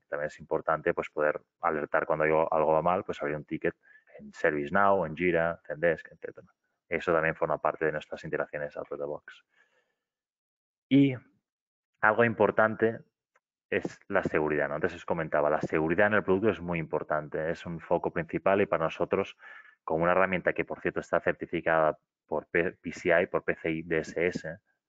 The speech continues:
de hecho, el equipo de desarrollo de GoAnywhere forma parte del consejo de, de, él es miembro del consejo de, de P C I, de los estándares P C I, con lo cual nuestro producto siempre está a la última en, en, en los estándares de, de seguridad de P C I y D S S, que es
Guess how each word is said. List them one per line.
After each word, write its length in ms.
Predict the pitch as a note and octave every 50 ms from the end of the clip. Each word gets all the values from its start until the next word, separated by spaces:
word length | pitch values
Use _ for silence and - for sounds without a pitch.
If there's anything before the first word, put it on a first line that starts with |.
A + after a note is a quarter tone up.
| _ _
de 80 | D#2+ D2+
hecho, 180 | - - E2
el 220 | D#2+ D#2 D2+ D2 D2+
equipo 280 | D2+ - E2 D#2 D#2+
de 60 | D#2+
desarrollo 420 | D#2 - - D#2+ D#2 D#2 D#2 D#2 D2+
de 200 | D2 D2+ D2+ D2+
GoAnywhere 440 | D#2 D#2 D#2 D#2+ D#2+ D#2 D#2 D#2 - _ - - - _
forma 420 | _ - - E2+ E2+ E2+ E2 -
parte 240 | - F2 E2 - E2+
del 60 | D#2+ -
consejo 560 | E2 D#2+ D#2+ - - F2 D#2 - - E2 D#2
de, 480 | D#2 D#2 D2+ D2 D2 C#2+ C#2+ C#2+ - - _ _ _ _ _ _ _ _ _
de, 260 | - E2+ D#2 D2+ D2+ D2+
él 160 | D#2 D#2 D#2 E2+
es 160 | D#2+ D#2 D#2+
miembro 400 | D#2+ E2 F2 F2 F2 E2+ E2 D#2+
del 160 | D#2 D#2 D2+
consejo 560 | - E2 D#2+ - - - E2+ - - - D#2
de, 320 | D#2 D#2 D2+ D2 D2 D2 C#2+
de 100 | D2 D2
P 180 | - - D#2+
C 160 | - - -
I, 200 | F2+ E2+ E2+ E2+
de 80 | E2 D2+
los 80 | D2+ D#2+
estándares 360 | - - E2 D#2+ D#2 D2+ -
P 120 | - E2
C 240 | - - F2+ E2 E2+
I, 40 | F2
con 140 | - E2+ D#2
lo 60 | D2
cual 260 | D#2+ D#2+ E2 F2 D#2+ D2
nuestro 220 | F2+ E2+ - D#2+
producto 200 | D#2+ E2 - F2+
siempre 400 | - - - F2 E2+ E2 D#2 F2+
está 160 | E2+ - -
a 40 | D#2+
la 80 | D#2+ D#2+
última 360 | D#2 D#2 - - F#2 F2 D#2+
en, 120 | D2 C#2+ C#2
en, 200 | - - - - _
en 160 | - D2 D2 C#2+
los 140 | C#2+ -
estándares 480 | D2 - _ - D2 D2 D2+ D2 D2 C#2+
de, 240 | D2 C#2+ C#2+ C#2 C#2
de 80 | C#2+ C#2+
seguridad 320 | - - D2 C#2+ D2 C#2+
de 100 | D2+ D2+
P 140 | - - -
C 140 | - - E2+
I 100 | D2+ D2+
y 40 | D2+
D 80 | D#2+
S 140 | D2 - D#2+
S, 160 | D#2 - F2+
que 120 | - - D#2
es 120 | D2 -